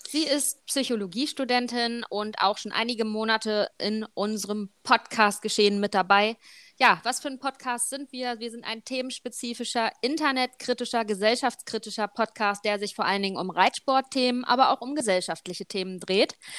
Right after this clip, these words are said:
Ihr findet uns unter Reitsport, kleingeschrieben, Unterstrich und Unterstrich Netzgeschehen. Und letztes Mal hatte ich das Thema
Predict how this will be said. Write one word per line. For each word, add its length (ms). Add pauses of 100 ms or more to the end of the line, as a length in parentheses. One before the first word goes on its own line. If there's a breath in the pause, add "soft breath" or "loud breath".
(300 loud breath)
Ihr 180
findet 360
uns 480 (260)
unter 480 (160)
Reitsport, 640
kleingeschrieben, 800
Unterstrich 840
und 400
Unterstrich 580 (280 soft breath)
Netzgeschehen. 760 (360 soft breath)
Und 220
letztes 360
Mal 220
hatte 200
ich 320
das 280
Thema 600